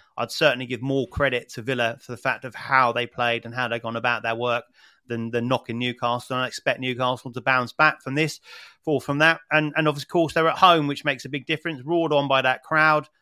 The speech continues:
who will be bang up for this one. As you rightly say, currently three points clear of Spurs with a game in hand. This could be absolutely massive. This could pretty much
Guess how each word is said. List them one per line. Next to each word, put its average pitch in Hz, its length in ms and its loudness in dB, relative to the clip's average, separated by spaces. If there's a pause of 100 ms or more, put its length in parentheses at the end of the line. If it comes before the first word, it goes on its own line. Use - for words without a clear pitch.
(140)
who 156 140 -2
will 147 140 -2
be 139 180 -4
bang 135 320 2
up 120 160 -4
for - 80 -12
this 117 160 -14
one. 117 100 -6
As 143 160 0
you 143 60 -6
rightly 135 340 0
say, 127 460 -2 (160)
currently 143 400 -2
three 139 280 -6
points 127 280 -10
clear 127 220 -8
of 117 60 -10
Spurs 123 420 -4
with 143 200 -4
a 147 60 2
game 123 240 0
in 120 120 -4
hand. 120 380 -2
This 123 160 -8
could 123 160 -8
be 131 140 -10 (100)
absolutely 120 460 -10
massive. 123 380 -6
This 151 180 -6
could 135 220 -8 (280)
pretty 170 320 -2
much 156 340 -2